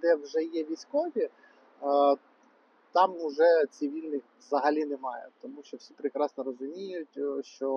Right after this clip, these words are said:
в таких умовах вижити це просто нереально. Кожен виїзд, е, він небезпечний.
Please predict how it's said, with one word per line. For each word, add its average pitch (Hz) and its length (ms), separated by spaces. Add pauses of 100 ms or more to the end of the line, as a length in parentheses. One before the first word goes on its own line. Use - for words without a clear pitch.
(640)
в - 40
таких - 300
умовах 147 400 (120)
вижити 135 520
це 120 100
просто 139 360
нереально. 127 640 (420)
Кожен 202 340
виїзд, 214 640 (100)
е, 175 40 (1120)
він 214 200
небезпечний. 175 760